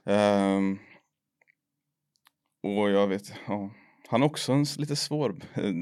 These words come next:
bedömd spelare, för han, han har ganska många kvaliteter. Han är liksom snabb och rivig och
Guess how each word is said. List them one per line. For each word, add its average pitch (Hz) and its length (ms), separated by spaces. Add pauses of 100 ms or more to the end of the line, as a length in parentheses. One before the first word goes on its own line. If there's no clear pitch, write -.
(200)
bedömd 95 360
spelare, 87 460
för 92 80
han, 113 340 (1000)
han 104 120
har 131 340
ganska 160 240
många 98 180
kvaliteter. 98 460
Han 85 40
är 90 40
liksom 95 200
snabb 101 380
och 98 80
rivig 95 480
och 92 400